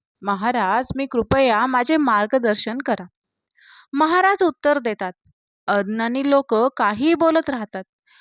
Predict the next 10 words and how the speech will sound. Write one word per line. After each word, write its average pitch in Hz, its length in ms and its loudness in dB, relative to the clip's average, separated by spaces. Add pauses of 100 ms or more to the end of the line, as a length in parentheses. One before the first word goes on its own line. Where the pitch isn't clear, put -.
(220)
मंदिरात 208 600 0
जाणे 262 460 0
किंवा 262 180 0
सत्कर्म 285 640 -2
करणे 277 380 0
ही 262 200 -4
एक 294 240 -4
नवीन 214 420 -8
शेती 190 360 -4
आहे. 180 240 -8